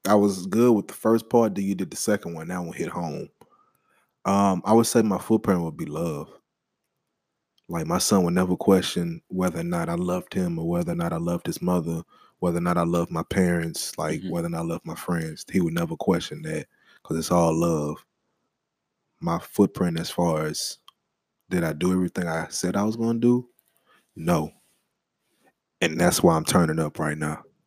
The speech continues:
Speaker 1: That's why I'm waking up at four in the
Speaker 2: Twenty twenty
Speaker 1: morning.
Speaker 2: turn up.
Speaker 1: Turn the fuck up.
Speaker 2: Twenty twenty
Speaker 1: Turn
Speaker 2: turn
Speaker 1: the
Speaker 2: up.
Speaker 1: fuck up, 'cause I'm hungry, dog. Like, that's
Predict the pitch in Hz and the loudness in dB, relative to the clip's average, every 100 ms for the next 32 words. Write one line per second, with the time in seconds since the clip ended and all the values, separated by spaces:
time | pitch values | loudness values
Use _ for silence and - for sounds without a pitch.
0 | _ _ _ _ - - - 87 - 82 | _ _ _ _ -2 0 2 2 2 0
1 | 82 - - - - 180 165 160 143 131 | 0 0 -2 -6 -2 -2 0 4 6 6
2 | 156 143 127 151 139 - - - - 92 | 4 2 2 0 -2 -6 -8 -4 0 0
3 | 180 156 - 87 - 185 175 170 190 180 | 0 -4 -6 -2 4 8 8 6 4 4
4 | 160 185 170 160 143 87 - 170 - 185 | 4 6 8 6 6 2 0 -2 -2 0
5 | 208 156 180 151 147 - 156 156 - _ | 0 2 2 0 -8 -6 -6 -6 -10 _
6 | _ - - 180 202 | _ -8 -4 -4 -4